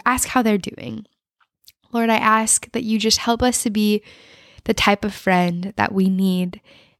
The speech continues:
And beyond that, Father, that you help us to be the type of friend that Jesus would be. Lord, thank you that no matter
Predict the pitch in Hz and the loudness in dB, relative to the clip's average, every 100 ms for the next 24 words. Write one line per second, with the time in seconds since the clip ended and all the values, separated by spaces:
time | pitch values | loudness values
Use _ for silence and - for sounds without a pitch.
0 | - 202 196 196 240 - 214 233 226 240 | -6 -2 0 -2 -8 0 2 4 4 4
1 | 202 185 190 - 220 220 202 208 208 - | 4 2 0 -2 -2 0 2 0 -2 -4
2 | 220 233 226 240 240 254 - 226 214 214 | 0 2 2 0 2 0 0 0 0 2
3 | 214 _ _ _ _ _ - 226 247 254 | 0 _ _ _ _ _ -8 -4 -2 -2
4 | 254 262 254 233 196 262 277 - 180 156 | 0 0 2 0 0 0 -2 -4 -10 -10
5 | 78 185 _ _ - - - _ _ - | -8 -10 _ _ -20 -20 -20 _ _ -4
6 | 220 220 208 - - - 247 233 247 233 | 0 0 -2 -12 -8 0 2 2 2 2
7 | 214 196 190 - - 233 233 240 254 247 | 4 4 2 0 -2 0 2 2 4 4
8 | 247 | 2